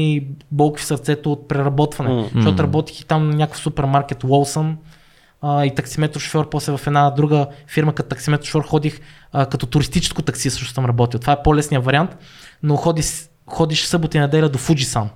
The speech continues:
Speaker 2: Мгм.
Speaker 1: И събота и неделя, като почивам от едната работа, работя на другата.
Speaker 3: Майко.
Speaker 1: И с-, ставам в, а, шест и половина, взимам хората в седем,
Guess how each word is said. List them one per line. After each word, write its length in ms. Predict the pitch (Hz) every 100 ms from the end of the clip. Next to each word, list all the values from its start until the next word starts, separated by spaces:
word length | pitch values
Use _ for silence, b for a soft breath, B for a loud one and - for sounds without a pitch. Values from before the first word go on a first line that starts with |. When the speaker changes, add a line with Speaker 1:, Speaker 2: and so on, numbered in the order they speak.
| -
Speaker 2:
Мгм. 220 | 127 120 120
Speaker 1:
И 40 | 147
събота 300 | 190 165 165
и 40 |
неделя, 240 | 156 165 165
като 160 | 156
почивам 280 | - 180 160
от 100 | 143
едната 320 | 143 147 143
работа, 400 | 139 139 139 226 233 B B
работя 360 | 160 160 190 -
на 60 | 156
другата. 400 | 180 147 - -
Speaker 3:
Майко. 500 | 104 87 85 - - -
Speaker 1:
И 200 | 196 196
с-, 360 | - - - -
ставам 320 | - 190 180
в, 240 | 165 -
а, 300 | 160 147 135 135 B B - -
шест 220 | - 170
и 40 | -
половина, 480 | 139 156 190 202 196
взимам 320 | 143 185 175 156
хората 500 | 160 151 - 135 123
в 80 | -
седем, 360 | 147 180 226